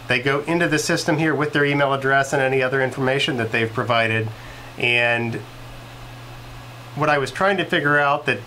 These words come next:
wasn't clear was how to send them a P D F file or Word document, whatever you wanted to send them, um, as a separate attachment.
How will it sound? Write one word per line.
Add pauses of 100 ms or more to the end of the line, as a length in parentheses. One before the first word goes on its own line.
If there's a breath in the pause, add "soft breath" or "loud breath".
wasn't
clear
was
how
to
send
them
a
P
D
F
file
or (120)
Word
document,
whatever
you
wanted
to
send
them,
um, (200 loud breath)
as
a
separate
attachment.